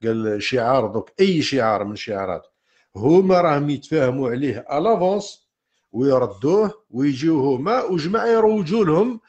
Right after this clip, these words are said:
على جال باش هما يعموه ويقلبوه قضيه عامه. لا، لا يا صاحبي،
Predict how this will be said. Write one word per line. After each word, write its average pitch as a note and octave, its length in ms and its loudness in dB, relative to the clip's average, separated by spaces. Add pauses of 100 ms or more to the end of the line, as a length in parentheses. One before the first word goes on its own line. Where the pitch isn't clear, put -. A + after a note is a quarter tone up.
(160)
على E3 180 -2
جال F#3+ 160 -6
باش F3 220 -6
هما G3 180 0
يعموه F3+ 560 0
ويقلبوه E3+ 580 -2
قضيه D#3 480 0
عامه. A#2+ 360 -2
لا، G3+ 240 -8
لا A3 180 -2
يا G#3+ 60 -2
صاحبي، G3 460 -10